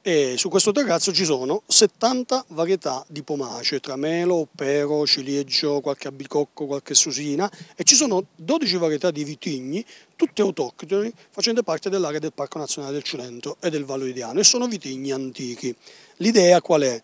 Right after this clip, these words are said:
È quella di conservare, custodire queste piante, non farle estinguere e dare la possibilità ai contadini del posto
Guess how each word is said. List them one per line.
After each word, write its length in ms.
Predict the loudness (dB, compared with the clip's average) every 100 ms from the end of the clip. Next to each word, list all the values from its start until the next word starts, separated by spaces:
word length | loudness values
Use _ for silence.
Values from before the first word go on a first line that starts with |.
| -14 -20 _
È 100 | -6
quella 440 | 4 6 6 4
di 380 | 2 0 0 -2 -8 -20 -6
conservare, 920 | 2 4 6 4 2 2 2 2 -2 -8
custodire 600 | -4 -2 -2 -2 -2 -2
queste 280 | 0 0 2
piante, 400 | -4 -4 -6 -6
non 180 | -6
farle 640 | -6 -2 0 0 0 0 4
estinguere 760 | 4 4 2 -8 -8 -6 -4
e 20 |
dare 320 | 2 4 4 2
la 120 | -2
possibilità 1040 | 0 0 0 -2 -2 -2 0 0 0 -4 -6 -14 -20 _ _
ai 160 | 0 2
contadini 520 | 2 2 0 0 0
del 160 | 0 -2
posto 540 | 0 2 2 2 0